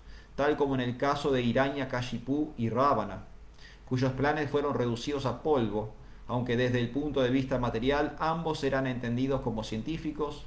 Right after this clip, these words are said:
filósofos, administradores y educadores. Estos dushkritinas o herejes son de cuatro tipos diferentes, como se describe a continuación.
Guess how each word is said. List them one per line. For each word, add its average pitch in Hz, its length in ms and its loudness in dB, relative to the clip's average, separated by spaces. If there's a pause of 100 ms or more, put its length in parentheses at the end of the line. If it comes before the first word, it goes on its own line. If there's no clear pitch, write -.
filósofos, 127 760 -2
administradores 135 920 2
y 113 40 0
educadores. 113 680 0 (1200)
Estos 165 360 4
dushkritinas 127 1200 0
o 127 240 0
herejes 117 800 -2 (320)
son 156 280 0
de 143 160 2
cuatro 175 400 4
tipos 156 340 -2
diferentes, 143 880 0 (240)
como 175 240 0
se 135 160 -2
describe 131 760 0
a 131 440 0
continuación. 127 1040 -2